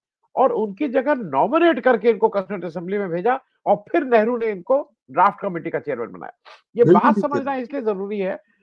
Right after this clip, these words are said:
Speaker 1: कि आज, आज जैसे छोटे लोग नहीं थे कि जो पार्लियामेंट के अंदर खड़े हो गया कि अब की बार चार सौ सीट, अब की बार चार सौ सीट। वो पार्लियामेंट है कि भाज-, बीजेपी का वो है।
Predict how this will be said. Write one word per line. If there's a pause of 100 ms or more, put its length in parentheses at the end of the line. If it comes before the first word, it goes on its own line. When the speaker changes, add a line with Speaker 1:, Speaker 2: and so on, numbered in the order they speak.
(300)
Speaker 1:
कि (320)
आज, (340)
आज
जैसे
छोटे
लोग
नहीं
थे (520)
कि
जो
पार्लियामेंट
के
अंदर
खड़े
हो
गया
कि
अब
की
बार
चार
सौ
सीट,
अब
की
बार
चार
सौ
सीट। (400)
वो
पार्लियामेंट
है
कि
भाज-, (120)
बीजेपी
का (140)
वो
है।